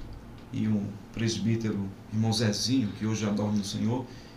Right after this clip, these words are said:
ele convidando: "Quem quer ser crente? Quem quer aceitar Jesus pra ir morar no céu?" E eu escutei uma voz: "Hoje é o seu dia."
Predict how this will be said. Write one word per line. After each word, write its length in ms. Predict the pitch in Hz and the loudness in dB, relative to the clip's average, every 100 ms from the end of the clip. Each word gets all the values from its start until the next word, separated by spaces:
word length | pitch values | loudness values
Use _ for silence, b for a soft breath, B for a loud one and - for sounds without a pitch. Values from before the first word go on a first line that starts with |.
| B - | B -10
ele 140 | 107 104 | -6 -2
convidando: 680 | 123 123 165 147 110 107 107 | 2 2 2 2 4 4 4
"Quem 160 | 196 | 2
quer 180 | 202 190 | 2 2
ser 180 | - - | 2 -2
crente? 520 | 185 196 190 170 160 | 2 6 6 2 -4
Quem 160 | - 196 | -4 -4
quer 160 | 202 190 | 0 -2
aceitar 340 | - 196 202 | 0 -2 -2
Jesus 180 | 160 175 | 0 0
pra 80 | - | 0
ir 60 | |
morar 160 | 170 170 | -2 -2
no 60 | 156 | -2
céu?" 480 | 196 220 180 135 - - - - - - - - - - - - - - | 2 2 2 0 -6 -14 -18 -16 -18 -18 -18 -18 -18 -18 -18 -18 -18 -14
E 40 | 110 | -4
eu 160 | 104 107 - | -4 -4 -8
escutei 300 | - 107 113 | -10 -4 -2
uma 80 | |
voz: 340 | 95 95 - - - - | -2 -6 -8 -12 -12 -2
"Hoje 220 | 113 120 | -2 0
é 20 | |
o 80 | 117 | -2
seu 240 | - 147 | -4 -4
dia." 260 | 151 - - | -4 -6 -12